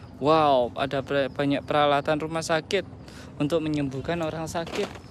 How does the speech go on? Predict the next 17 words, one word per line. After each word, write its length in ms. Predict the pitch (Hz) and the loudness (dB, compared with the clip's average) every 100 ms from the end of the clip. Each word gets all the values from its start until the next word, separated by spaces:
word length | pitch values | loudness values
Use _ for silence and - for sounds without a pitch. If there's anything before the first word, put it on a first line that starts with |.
| - - - - - | -16 -16 -16 -16 -6
Yuk 240 | 185 - - | -4 -4 -8
kita 240 | 156 156 | -10 -10
cari 240 | 151 151 | -10 -10
mainan 400 | 151 156 151 151 | -10 -10 -10 -8
lagi, 240 | 156 156 180 | -10 -8 -8
teman-teman. 400 | 180 180 180 190 - - - - - - - - - - - - 151 | -8 -8 -10 -12 -14 -14 -16 -16 -16 -16 -16 -16 -16 -16 -18 -14 -10
Di 80 | |
mana 400 | 131 120 131 185 | -8 -6 -6 -4
ya? 240 | 151 139 165 - - - - - - | -2 -2 -4 -14 -18 -18 -18 -18 -4
<coughs> 560 | - - - - - - | -4 -4 -10 -18 -18 -6
Oh, 160 | 185 | -4
itu 240 | 185 208 180 | -2 -2 -2
ada 240 | 151 156 - - - | -2 -6 -10 -18 -10
mainan 400 | 160 160 175 185 | -6 -4 -4 -4
itu. 240 | 180 - 147 - - - - - - - - - - - - 143 | -6 -8 -10 -12 -18 -20 -20 -20 -20 -20 -20 -18 -18 -18 -8 -4
Mari 160 | 139 | -2
kita 240 | 139 143 | -2 2